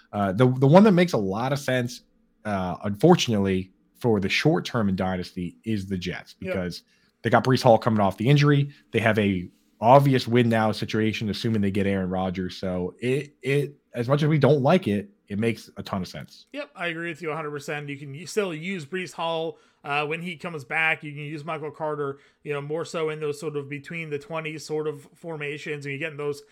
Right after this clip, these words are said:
Speaker 2: heavy yard, short yardage, maybe even some pass blocking. You, you got Zeke out there. Um,
Speaker 1: Mm.
Speaker 2: additional running backs here. Uh, we did have some signings since the last time we discussed. Uh, Damian Harris stays in the A F C East. He goes to the Buffalo Bills,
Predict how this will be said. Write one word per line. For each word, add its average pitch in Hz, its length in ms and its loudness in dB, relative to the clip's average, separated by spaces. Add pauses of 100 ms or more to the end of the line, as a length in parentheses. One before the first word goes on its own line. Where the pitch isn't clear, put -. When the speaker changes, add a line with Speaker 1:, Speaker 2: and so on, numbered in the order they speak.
(180)
Speaker 2:
heavy 214 260 0
yard, 180 360 -2
short 190 300 -6
yardage, 175 500 -6
maybe 165 260 -10
even 160 360 -10 (180)
some 160 160 -14
pass 156 300 -6
blocking. 151 480 -6
You, 139 120 -10
you 151 140 -18
got 143 200 -6
Zeke 139 260 -8
out 131 220 -8
there. 123 260 -8 (380)
Um, 156 80 -6
Speaker 1:
Mm. 156 320 -4 (260)
Speaker 2:
additional 269 460 -4
running 254 240 -2
backs 262 320 -2
here. 247 300 -2
Uh, 196 120 0
we 190 120 -6
did 220 180 -2
have 208 180 -4
some 220 300 -6
signings 214 560 -6
since 208 180 -10
the 208 80 -10
last 196 320 -6
time 185 220 -8
we 190 100 -10
discussed. 190 500 -8 (320)
Uh, 147 140 -4
Damian 233 460 -4
Harris 220 480 -4
stays 214 360 -4
in 214 60 -4
the 208 140 -4
A 202 220 0
F - 40 -8
C 196 140 -12
East. 180 320 -14
He 214 120 -10
goes 226 300 0
to 190 60 -10
the 170 80 -12
Buffalo 175 420 -6
Bills, 160 400 -6